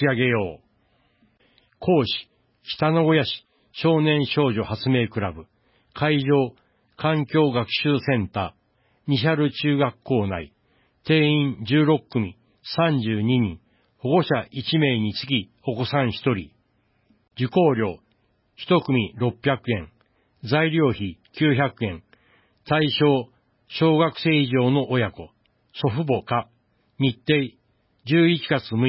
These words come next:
日日曜、午前九時三十分から十一時三十分。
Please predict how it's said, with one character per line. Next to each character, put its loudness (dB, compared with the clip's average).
日 -4
日 -2
曜、 -2
午 2
前 0
九 -4
時 -2
三 0
十 -6
分 0
か -2
ら -2
十 4
一 0
時 -2
三 0
十 -4
分。 -10